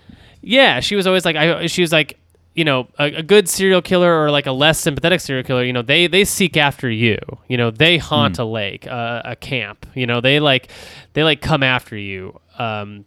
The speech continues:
Speaker 1: but in this, in this film, these shitty kids are just trespassing. They are, like, they're, like,
Speaker 2: Yeah.
Speaker 1: walking
Speaker 2: <laughs>
Speaker 1: into somebody's house. So this is probably one of the most famous scenes in the entire film. Kirk walks into the house. He notices,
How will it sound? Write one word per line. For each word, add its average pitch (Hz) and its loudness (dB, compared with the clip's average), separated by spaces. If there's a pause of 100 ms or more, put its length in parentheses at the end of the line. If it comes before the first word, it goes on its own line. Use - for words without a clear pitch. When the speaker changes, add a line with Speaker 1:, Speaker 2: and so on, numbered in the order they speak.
Speaker 1:
but 131 -2
in 175 -2
this, 277 0
in 156 -6
this 285 2
film, 123 0 (460)
these 240 4
shitty 294 2
kids 214 0
are 190 6
just 190 2
trespassing. 107 -2 (200)
They 143 2
are, 190 4
like, 214 2
they're, 170 4
like, 196 2
Speaker 2:
Yeah. 101 0
Speaker 1:
walking 165 4
Speaker 2:
<laughs> 160 4
Speaker 1:
into 139 0 (200)
somebody's 160 0
house. 117 0 (520)
So 147 4 (160)
this 208 2
is 254 -6
probably 294 6
one 254 6
of 233 0
the 220 -2
most 202 0
famous 170 0
scenes 156 0
in 143 -6
the 135 0
entire 131 0
film. 135 -2
Kirk 170 0
walks 147 2
into 139 -4
the 127 -2
house. 120 -2 (840)
He 160 -2
notices, 143 0